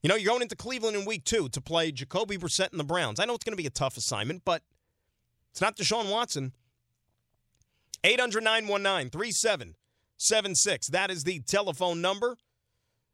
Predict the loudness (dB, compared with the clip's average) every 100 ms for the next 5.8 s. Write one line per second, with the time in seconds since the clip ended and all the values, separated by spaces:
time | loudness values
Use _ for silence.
0 | _ 2 4 2 2 2 2 0 0 0
1 | 2 0 0 -2 0 0 0 0 0 -2
2 | -2 -2 0 0 0 -4 -4 -4 -2 -2
3 | -2 2 2 0 -6 -10 -14 _ _ -2
4 | 0 2 2 2 2 0 0 0 0 0
5 | -2 0 0 -2 -4 -4 -8